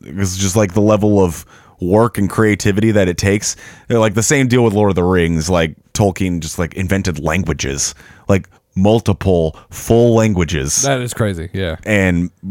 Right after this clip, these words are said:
Speaker 1: r-, drew out these maps and shit. It's cr-, yeah. Uh, I, uh, yeah, yeah. I, I like Dune. Dune's pretty
Speaker 2: Oh,
Speaker 1: cool.
Speaker 2: I will say what, what kept me going until the end of the movie was the fights, the action scenes. They're fucking tight. I like that it's, like, all, like, knife play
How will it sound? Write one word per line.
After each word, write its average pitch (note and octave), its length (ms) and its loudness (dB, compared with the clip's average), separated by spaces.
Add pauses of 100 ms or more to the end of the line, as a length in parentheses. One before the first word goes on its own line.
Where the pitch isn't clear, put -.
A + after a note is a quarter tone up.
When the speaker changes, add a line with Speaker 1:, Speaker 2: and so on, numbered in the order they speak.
Speaker 1:
r-, G2 260 0
drew G2+ 200 2
out G2+ 140 2
these F2+ 180 0
maps A2 420 0
and D2+ 80 -4
shit. C2+ 260 0
It's F#2 180 -2
cr-, - 200 -10
yeah. A#1+ 280 -6 (260)
Uh, D#2+ 600 4 (140)
I, F#2 240 0
uh, E2+ 280 2
yeah, D2 420 -2
yeah. C#2 260 -4
I, D2+ 60 0
I D#2+ 220 0
like E2+ 300 0
Dune. C#2+ 380 -12 (180)
Dune's E2+ 200 -6
pretty D3 200 -4
Speaker 2:
Oh, - 80 -16
Speaker 1:
cool. C#2+ 140 -8
Speaker 2:
I C3 40 0
will D#3 120 2
say D3+ 120 0
what, C3+ 240 -2
what B2+ 160 -4
kept D3+ 140 0
me C#3 80 -2
going B2+ 280 0
until A#2+ 160 -2
the G#2+ 140 -2
end A#2 120 -2
of B2+ 60 -2
the C3 60 0
movie C3+ 400 0 (360)
was G2+ 140 -6
the - 60 -10
fights, - 640 -6 (320)
the D2+ 80 -6
action B2+ 340 -2
scenes. F2+ 600 -8 (260)
They're - 100 -14
fucking F2+ 380 -10
tight. G2+ 300 -8 (680)
I - 20 0
like D3 140 2
that C#3+ 140 0
it's, B2 100 -2
like, C3 140 0
all, B2 160 0
like, A2 160 -2
knife G#2 340 -4
play F2 320 -6